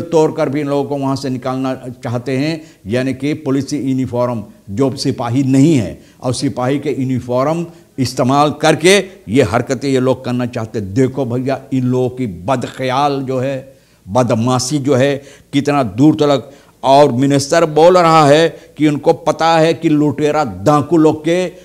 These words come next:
ये लोग इकट्ठा किए हैं, ये बुराइयों के लिए, बुराइयों के लिए जो बुरे लोग हैं।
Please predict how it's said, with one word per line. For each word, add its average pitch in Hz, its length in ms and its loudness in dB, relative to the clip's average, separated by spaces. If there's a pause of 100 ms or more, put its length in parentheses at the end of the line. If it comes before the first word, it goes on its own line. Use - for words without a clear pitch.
(100)
ये 123 120 2
लोग 156 220 4
इकट्ठा 131 420 -6
किए 160 360 2
हैं, 117 280 2 (260)
ये 131 160 6
बुराइयों 143 600 4
के 143 140 0
लिए, 113 400 -2 (220)
बुराइयों 151 460 2
के 147 120 -6
लिए 139 140 -2
जो 120 160 -2
बुरे 143 400 4
लोग 135 260 2
हैं। 98 180 -6